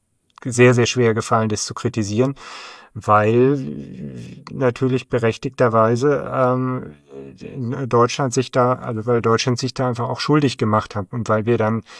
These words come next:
das wurde auch offensiv ausgenutzt von Moskau, dass man immer sagt, also, ähm,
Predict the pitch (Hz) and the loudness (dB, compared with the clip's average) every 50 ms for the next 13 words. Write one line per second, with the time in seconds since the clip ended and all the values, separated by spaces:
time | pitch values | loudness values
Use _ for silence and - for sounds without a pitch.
0 | - _ _ - 104 - - 110 110 113 107 113 117 113 107 - - - - - | -20 _ _ -8 -6 -6 -4 -2 0 2 2 2 2 2 0 0 -2 -8 -8 -4
1 | - 127 - 123 120 120 113 117 113 110 - - 135 131 127 - - - 170 165 | -4 -2 2 2 2 2 2 2 -2 -2 -2 -2 0 2 2 2 2 2 2 4
2 | 170 170 - - - - - - _ - - 151 147 147 147 143 139 - - 147 | 2 2 0 -4 -8 -12 -14 -20 _ -2 -2 0 2 2 2 0 0 0 0 0
3 | 139 131 - - - 135 127 127 - 131 123 123 123 117 123 120 113 - - - | 0 2 0 -2 -2 -2 -2 -2 0 0 2 2 4 4 4 2 2 0 -6 -4
4 | 135 120 107 113 117 117 117 123 - - 123 123 113 117 117 110 | -4 -2 -2 -2 -2 -2 -2 -2 -4 -4 -4 -2 -2 -2 -2 -4